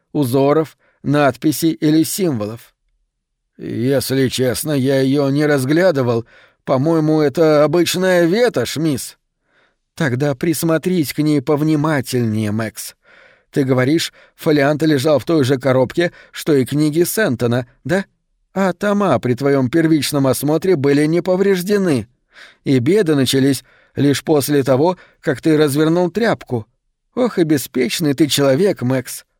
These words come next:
Уповай теперь на то, что ткань отыщется, и ты ее не потерял, растяпа. Почему, мисс? Пожалуйста, не молчите.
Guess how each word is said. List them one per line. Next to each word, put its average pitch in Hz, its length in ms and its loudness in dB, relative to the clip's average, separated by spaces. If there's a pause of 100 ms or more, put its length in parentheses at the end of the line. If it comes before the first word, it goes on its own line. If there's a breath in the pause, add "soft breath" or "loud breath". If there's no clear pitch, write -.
(280)
Уповай 247 480 0
теперь 151 340 0
на 143 140 2
то, 208 220 0 (180 loud breath)
что 170 240 -4
ткань 165 320 0
отыщется, 156 640 -2 (180 loud breath)
и 151 100 -2
ты 185 100 2
ее 170 220 4
не 185 160 2
потерял, 190 640 2
растяпа. 151 680 0 (680)
Почему, 180 600 0
мисс? 120 380 -4 (420)
Пожалуйста, 143 520 0
не 180 140 2
молчите. 196 760 0